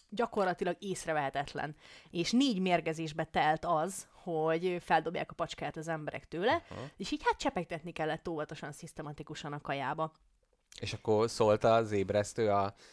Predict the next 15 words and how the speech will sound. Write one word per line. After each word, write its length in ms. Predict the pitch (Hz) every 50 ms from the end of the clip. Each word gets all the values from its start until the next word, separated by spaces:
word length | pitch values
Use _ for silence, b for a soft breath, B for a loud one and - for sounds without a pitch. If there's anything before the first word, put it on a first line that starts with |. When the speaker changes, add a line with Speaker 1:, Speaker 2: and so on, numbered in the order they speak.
| b b b
Speaker 2:
rezgett 580 | - - 104 113 113 110 107 117 117 113 -
a 40 | 123
homokóra 540 | 104 110 107 104 107 104 - 113 113 110 107
a 60 | 107
sarokba, 600 | - 254 110 107 107 107 110 120 117 131 151 139
<laughs> 40 | 101
hogy 120 | 156 147
már 280 | 131 131 143 156 156 123
be 160 | 131 143 151
kell 180 | - 120 123 127
adni 240 | 120 120 123 123
a 80 | 123 123
következő 600 | 120 120 117 120 117 110 - 123 113 110 117 117
méreget. 720 | 113 120 117 113 117 120 113 110 120 131 156 - - - _ -
Speaker 1:
Igen. 500 | 220 233 208 175 175 175 175 185 214